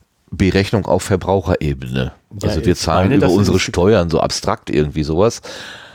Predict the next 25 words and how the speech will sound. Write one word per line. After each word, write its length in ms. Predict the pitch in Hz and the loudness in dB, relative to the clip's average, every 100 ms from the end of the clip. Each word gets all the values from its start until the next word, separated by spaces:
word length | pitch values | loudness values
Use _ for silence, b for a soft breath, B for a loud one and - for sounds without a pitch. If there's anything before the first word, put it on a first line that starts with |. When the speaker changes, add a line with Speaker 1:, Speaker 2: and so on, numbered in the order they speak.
| B B - | B B -2
Speaker 1:
Und 300 | 85 90 - | 0 0 0
große 260 | 92 98 | 0 0
Firmen 400 | - 107 120 104 | 2 2 2 0
vielleicht. 720 | - 71 67 78 117 - - _ - | -2 -2 0 2 2 -2 -16 _ 0
Speaker 2:
Ja, 180 | 104 78 | 0 0
große 340 | 104 107 117 | 0 0 0
Firmen 240 | - 127 | 0 2
müssen, 340 | 143 135 123 113 - - 113 110 104 | 2 0 -2 -2 -6 -6 -4 -4 -2
müssen 340 | 107 117 120 | 0 2 2
schon 160 | - 98 | 2 2
länger 300 | 165 175 92 | 2 2 2
solche 260 | 85 - | 2 0
Zertifikate 800 | 80 90 87 - - - 87 - | -2 -2 -2 -6 -8 -4 -4 -4
kaufen. 440 | - 73 78 151 165 B B B - 95 | -4 -4 -2 -2 -2 B B B -6 -4
Auf, 260 | 90 87 - | -4 -6 -6
auf 240 | 87 - - | -8 -6 -6
E-U-Ebene 640 | 85 104 98 98 98 147 | -6 0 2 4 2 0
bin 140 | 160 165 | 2 0
ich 160 | - | 0
mir 80 | 165 | -2
ziemlich 300 | - 165 160 | -2 -2 -2
sicher, 320 | - 165 170 | -2 0 0
passiert 520 | - - - 151 156 | 0 -12 -4 -2 0
das. 220 | 175 180 - B B | 0 0 -4 B B
Speaker 1:
Ja. 80 | 104 | -18